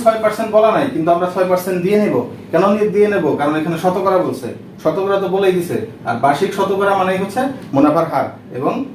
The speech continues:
লাস্টে পার্সেন্টেজ দিয়ে দিতে হবে। তো এখানে আমরা এই পার্সেন্টের পরিবর্তে কি লিখলাম? আমরা পূর্ববর্তী, আহ, টিউটোরিয়ালেই বলছি যে পার্সেন্টের পরিবর্তে নিচে একশো দিয়ে দিতে হয়। তো ছয় পার্সেন্ট, পার্সেন্টের পরিবর্তে কি?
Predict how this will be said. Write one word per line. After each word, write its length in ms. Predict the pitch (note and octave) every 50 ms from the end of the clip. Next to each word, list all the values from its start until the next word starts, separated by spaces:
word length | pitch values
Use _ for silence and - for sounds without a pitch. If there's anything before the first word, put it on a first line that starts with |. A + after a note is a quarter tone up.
| - - -
লাস্টে 360 | B2 - - - - G3+ A#3 C4+ E4+ - - - - - - - -
পার্সেন্টেজ 480 | - D#3 D3+ - F#3 F3+ E3+ E3+ E3+ E3 - -
দিয়ে 120 | D#3+ D#3
দিতে 200 | D3+ D#3 D3+ C#3
হবে। 220 | C3 B2 - G#2 G2+ - - - - - - - -
তো 60 | E3 E3+ F3 F3
এখানে 200 | F3 F3+ G3 G#3+
আমরা 200 | G#3+ G#3+ A3+ B3 B3 B3 - - - - - -
এই 120 | C3+ C#3 C3+ -
পার্সেন্টের 460 | F#3 F#3+ F#3+ - A3 A3 A3 A3+ A3 A3 A3+
পরিবর্তে 340 | A3+ A3+ G#3+ A3 A3 A3 G#3 -
কি 60 | G#3
লিখলাম? 340 | G3+ F#3+ - E3+ D3+ - - - - - - -
আমরা 220 | - C3 C3+ D3 D3 -
পূর্ববর্তী, 540 | G3+ G3 G3+ G3+ G3 G3 F#3+ F#3+ G3+ G3+ G3+ G#3
আহ, 800 | G#3 G#3 - - - - - - B2+ C3 C3+ C#3 C#3 C#3 C#3 C#3 C3+ B2+ - - -
টিউটোরিয়ালেই 500 | F3+ F#3 F3 F3 G3 G3+ G3+ G3+ G3+ F#3+
বলছি 280 | F#3 G3 F3 - C#3+ C3+ B2
যে 60 | C3+
পার্সেন্টের 480 | C#3+ D#3 D#3+ D#3+ - F#3 F#3 F#3 F#3+ F#3
পরিবর্তে 320 | F#3+ G3+ G3+ G3+ F#3+ G3 G#3+
নিচে 240 | G3+ G3 F#3 F#3 G#3+
একশো 340 | A#3+ A#3 F#3+ E3+ - - E3+
দিয়ে 160 | D#3+ F3 E3
দিতে 180 | E3 D#3+ D#3+ D3+
হয়। 220 | C#3+ B2+ A2 G#2 - - - - - -
তো 60 | D3 D3 C#3+ C#3+
ছয় 180 | E3 E3 F3 - -
পার্সেন্ট, 360 | F#3 F3 - - F3 C#3 A#2 G#2+ G#2+
পার্সেন্টের 440 | C3+ C#3+ F#3 - F#3+ F#3 F#3 G3+ G3 G3+
পরিবর্তে 320 | G3+ G3+ G3+ G3 - - F3+
কি? 160 | - A3+ C4+